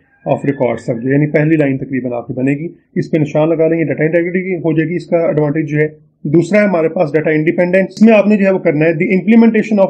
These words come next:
database will not be affected by change made in the logical design of the database or change made in the database software।" अगर आपको याद हो तो हमने logical design की बात की थी।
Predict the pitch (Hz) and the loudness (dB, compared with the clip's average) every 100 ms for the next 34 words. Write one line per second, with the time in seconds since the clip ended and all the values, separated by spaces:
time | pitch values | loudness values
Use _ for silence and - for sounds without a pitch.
0 | 156 151 156 147 151 - - _ _ 151 | 0 -2 -2 0 0 -2 -8 _ _ 0
1 | 185 175 160 175 175 185 151 147 185 156 | 0 0 0 0 0 -2 -2 -4 -4 -2
2 | 143 151 151 - 185 180 190 180 160 165 | 0 0 -2 -4 0 2 2 2 2 0
3 | 165 165 156 160 139 139 139 147 147 131 | 0 -4 -2 -2 0 0 0 -2 0 0
4 | 131 139 165 175 _ _ 160 127 139 131 | 0 0 -2 -6 _ _ -8 -4 -2 -2
5 | 139 180 226 - 160 160 - 175 170 175 | 0 0 0 -4 -4 -4 -4 -2 -2 0
6 | 156 170 165 180 165 175 - 151 147 156 | 0 0 -2 -4 -4 -4 -2 -2 -2 -4
7 | 151 - 131 - 139 113 - - _ _ | -4 -4 -4 0 -2 -2 -10 -20 _ _
8 | - _ _ _ _ - 165 208 220 226 | -20 _ _ _ _ -6 0 2 2 2
9 | 202 196 214 208 208 185 170 175 196 180 | 2 4 2 2 2 2 0 -2 -2 0
10 | 170 170 170 156 156 175 170 165 151 | 0 -2 -2 0 -2 -4 -6 -6 -12